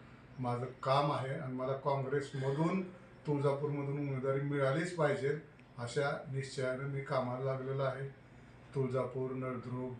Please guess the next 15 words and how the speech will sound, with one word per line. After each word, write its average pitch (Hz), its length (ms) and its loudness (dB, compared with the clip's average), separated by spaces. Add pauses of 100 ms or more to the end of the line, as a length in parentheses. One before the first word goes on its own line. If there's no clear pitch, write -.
गावगाव 120 480 -2
दौरा 120 320 -2
चालू 123 260 -4
आहे. 127 220 -4 (600)
लोकांना 127 400 0
विचारतो 127 540 -2
किंवा 135 300 2 (140)
तुम्ही 139 220 0
मला 139 240 2
मत 139 220 2 (120)
देणार 135 300 4
असाल 127 320 -2
तर 147 80 2
मी 175 140 2
उभारतो 135 400 2